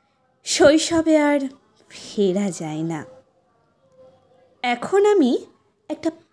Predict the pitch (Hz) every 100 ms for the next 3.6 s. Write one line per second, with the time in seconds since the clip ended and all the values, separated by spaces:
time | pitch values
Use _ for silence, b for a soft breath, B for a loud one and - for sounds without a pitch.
0 | _ 226 202 202 - 277 294 269 - 165
1 | 160 175 170 185 165 - _ _ _ _
2 | _ _ _ _ - - 202 208 208 202
3 | 165 160 180 190 202 196